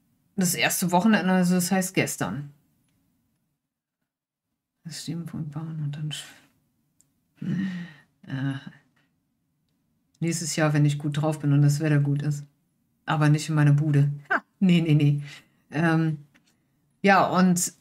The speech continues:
äh, wir uns dann dahin gesagt, ich sag, "Ja, das ist doch scheiße. Wollen wir jetzt à la carte bestellen oder wollen wir jetzt brunchen?" Also brunchen,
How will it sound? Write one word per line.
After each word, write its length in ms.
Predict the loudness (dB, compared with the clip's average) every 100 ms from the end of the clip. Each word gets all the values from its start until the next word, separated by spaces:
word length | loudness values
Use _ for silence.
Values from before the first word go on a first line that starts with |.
| -10
äh, 400 | 0 2 4 2 4
wir 100 | 4
uns 140 | 4
dann 160 | 4 4
dahin 240 | 4 6
gesagt, 380 | 6 4 2 0
ich 180 | -2 -2
sag, 160 | -2
"Ja, 120 | 0
das 120 | -2 -2
ist 60 |
doch 80 | -4
scheiße. 440 | 0 2 2 2
Wollen 120 | -2 -2
wir 60 |
jetzt 140 | -2 -2
à 80 |
la 120 | 0 0
carte 360 | 0 0 0
bestellen 460 | -4 -2 0 2 2
oder 200 | 2 4
wollen 140 | 4
wir 60 | 4
jetzt 220 | 0 -2
brunchen?" 540 | 2 6 6 4 0 -4
Also 200 | -2 0
brunchen, 760 | 2 2 2 2 2 2 -2